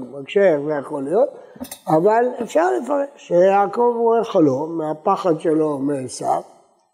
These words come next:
אבל גם חלום צריך שיהיה לו איזה היגיון פנימי. מה ההיגיון הפנימי שבחלום? הוא ח-, הוא פוחד מעשיו, חולם שעשיו מתנפל עליו, ואז הוא אומר לו, "תשחרר אותי", הוא אומר לו, "תברך אותי",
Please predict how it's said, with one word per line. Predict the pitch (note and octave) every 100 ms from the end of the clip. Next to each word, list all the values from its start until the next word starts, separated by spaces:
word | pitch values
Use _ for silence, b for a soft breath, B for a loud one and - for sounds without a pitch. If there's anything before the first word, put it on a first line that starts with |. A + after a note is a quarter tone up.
| _ E3+
אבל | D3 D#3
גם | G3+ C#4 C4
חלום | - A3 B3 D#4 B3+ A#3+ A3+
צריך | G#3+ G3+
שיהיה | F3+ A3
לו | A3+ A3
איזה | A3 G3 G#3+ G#3 F#3 F3
היגיון | E3+ E3 G3 C4 C#4+ F#3+ D#3
פנימי. | F#3+ A3 B3+ C#4 E3 - - - _ -
מה | D#3+ G#3+
ההיגיון | A#3 A3 A#3 A#3+
הפנימי | A3+ A3+ G#3+ A3 A#3 G3
שבחלום? | G#3 A3+ F#3+ B3+ D4 A3+ B2+
הוא | -
ח-, | E3+
הוא | F3 F3 F3
פוחד | A3 F#3+ A3 F#3+
מעשיו, | E3+ D3+ B2+ F3+ F3 A3+ A#3 - -
חולם | - F#3 G3+ A3 G#3
שעשיו | D3+ F#3+ E3 G3 F#3
מתנפל | F3 D#3+ F3 D3 F3 D3
עליו, | C3 D3 F3+ - - _ -
ואז | E3 G#3+
הוא | A3 A3
אומר | A#3 A#3+
לו, | A#3 A3+
"תשחרר | G#3+ F#3 A3 A#3+
אותי", | A#3 G#3 F#3+ - -
הוא | - C3+
אומר | D3+ F3
לו, | F3+
"תברך | F3+ E3+ F3 A3 A3
אותי", | G#3 F3+